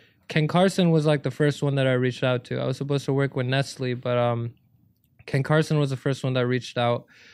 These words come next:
Uh, we've been hitting him up for, like, a month, two months, and he just never, uh, he never reached out until, like, around my birthday, you know? And, um, he was cool, everything was chill,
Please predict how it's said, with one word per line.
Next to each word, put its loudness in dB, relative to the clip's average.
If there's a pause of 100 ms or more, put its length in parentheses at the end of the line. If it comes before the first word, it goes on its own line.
(380)
Uh, 2
we've 2
been 2
hitting 2
him 2
up -2
for, -6
like, -4
a -4
month, -4
two -8
months, -8
and -6
he -4
just -6
never, -2
uh, -2
he -6
never 2
reached 0
out 2
until, -2
like, -4
around -2
my -2
birthday, -4
you -4
know? -4
And, -4
um, -2 (600)
he -6
was 2
cool, 4
everything 0
was -2
chill, 0